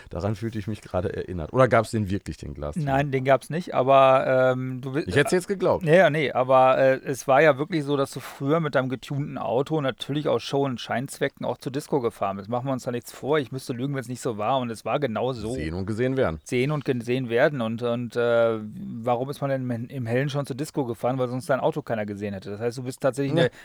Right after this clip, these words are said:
Speaker 2: eine leere Disco gegangen, aber Hauptsache, äh, dein Auto steht vor, vor der Disco. Es war wirklich wichtig, dass dein Auto auf dem Parkplatz vor der Disco stand.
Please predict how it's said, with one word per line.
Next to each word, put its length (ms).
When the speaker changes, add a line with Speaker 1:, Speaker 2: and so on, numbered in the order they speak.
Speaker 2:
eine 160
leere 340
Disco 340
gegangen, 280
aber 200
Hauptsache, 800
äh, 60
dein 140
Auto 200
steht 220
vor, 480
vor 220
der 80
Disco. 320
Es 140
war 280
wirklich 360
wichtig, 280
dass 220
dein 240
Auto 480
auf 220
dem 160
Parkplatz 440
vor 140
der 100
Disco 280
stand. 340